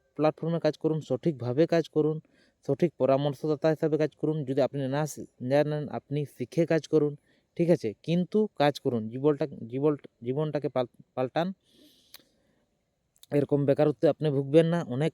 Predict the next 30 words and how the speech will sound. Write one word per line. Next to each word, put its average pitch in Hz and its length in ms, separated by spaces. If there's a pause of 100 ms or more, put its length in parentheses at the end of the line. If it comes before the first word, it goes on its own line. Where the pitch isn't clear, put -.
প্ল্যাটফর্ম 160 420
আছে, 151 180
অনেক 143 280
কাজ 156 180
আছে। 151 280
আপনি 139 300
যদি 139 160
কাজগুলোকে 139 500
খুঁজেন, 143 480 (460)
তো 131 80
অবশ্যই 143 400
পেয়ে 147 220
যাবেন। 151 300
তো 143 120
আমি 135 200
বলবো, 151 440 (800)
উম, 135 520 (480)
যে 143 360 (640)
জীবনের 175 420
লক্ষ্যে 175 440
লড়ুন, 160 380 (120)
সদা 139 160
সর্বদা 147 600 (380)
আপনারা 147 420
লড়ে 139 260
যান 123 180
জীবনের 131 380
জন্যে, 113 460
ঠিক 156 120
আছে? 117 260